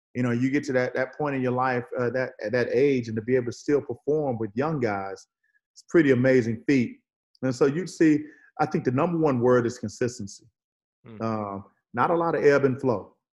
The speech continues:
Speaker 1: Not a lot of ebb and flow. It was always consistent, uh, with Dirk and, you know, Dirk and Vince. Um, and that's like, you talk about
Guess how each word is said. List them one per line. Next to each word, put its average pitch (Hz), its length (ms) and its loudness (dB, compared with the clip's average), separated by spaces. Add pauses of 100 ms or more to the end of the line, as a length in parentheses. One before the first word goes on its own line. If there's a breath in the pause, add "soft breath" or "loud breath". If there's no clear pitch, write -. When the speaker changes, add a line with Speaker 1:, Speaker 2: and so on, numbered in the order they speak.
(300)
Speaker 1:
Not 120 220 -2
a 139 40 2
lot 131 200 4
of 131 80 2
ebb 131 200 4
and 120 180 -2
flow. 95 300 -6 (340 soft breath)
It 117 40 -2
was 113 180 0
always 139 400 6
consistent, 127 720 -2 (160)
uh, 107 240 -4
with 107 160 -2
Dirk 143 280 4
and, 131 480 0 (400)
you 131 140 -2
know, 120 60 2
Dirk 131 300 4
and 135 280 0
Vince. 92 400 -6
Um, 107 520 -4 (400)
and 127 180 2
that's 147 340 2
like, 117 320 0 (440)
you 165 100 0
talk 143 300 -2
about 101 420 -2